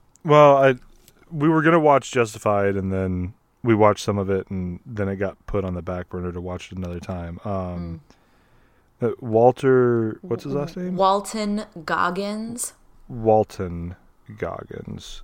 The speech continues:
Speaker 2: Yeah.
Speaker 1: Maybe if I see him, I'll recognize him. 'Cause
Speaker 2: Yeah.
Speaker 1: I, I've watched Shang-, oh, yeah, this dude.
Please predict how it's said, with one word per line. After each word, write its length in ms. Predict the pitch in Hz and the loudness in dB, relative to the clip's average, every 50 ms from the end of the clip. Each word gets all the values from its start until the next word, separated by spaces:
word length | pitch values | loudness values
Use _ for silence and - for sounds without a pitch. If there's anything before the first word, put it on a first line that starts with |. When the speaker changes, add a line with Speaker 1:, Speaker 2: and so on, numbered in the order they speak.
| - | -18
Speaker 2:
Yeah. 180 | - - 90 107 | -16 -12 -8 -6
Speaker 1:
Maybe 120 | 113 107 107 | -4 -4 -4
if 80 | 98 | -6
I 60 | 95 87 | -8 -10
see 220 | - - - 92 | -10 -10 -10 -10
him, 240 | 87 87 85 87 87 - - | -10 -8 -10 -12 -12 -10 -8
I'll 100 | 95 92 | -8 -6
recognize 540 | 87 90 87 90 - 87 92 92 92 92 95 | -6 -6 -8 -8 -10 -10 -10 -10 -10 -10 -8
him. 200 | 101 107 110 120 - - | -10 -10 -10 -12 0 4
'Cause 120 | 131 123 | 6 8
Speaker 2:
Yeah. 100 | 127 123 123 - | 8 8 8 6
Speaker 1:
I, 100 | 135 139 | 6 6
I've 80 | 143 131 | 6 8
watched 240 | 139 135 127 120 - | 8 6 6 6 4
Shang-, 200 | - 117 110 113 - - - | 0 0 0 -2 0 4 6
oh, 380 | 190 214 214 214 214 202 190 | 8 8 10 10 10 10 10
yeah, 400 | 185 170 175 180 175 165 156 147 | 10 10 10 10 10 10 10 8
this 220 | 135 147 160 147 - | 8 6 2 0 0
dude. 420 | - 123 117 107 95 87 85 82 | 2 2 2 2 2 0 -4 -8